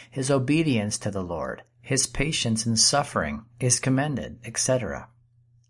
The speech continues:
But the praise and honor of all rebounds not to his flesh, but to the Spirit and grace of God in him, so that here flesh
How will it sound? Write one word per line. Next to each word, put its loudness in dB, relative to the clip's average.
But 0
the 0
praise 0
and 2
honor 4
of 0
all 4
rebounds 6
not 4
to 0
his -2
flesh, -2
but -4
to 4
the 2
Spirit 2
and 0
grace 2
of -4
God 2
in 0
him, -4
so 0
that 4
here 2
flesh 0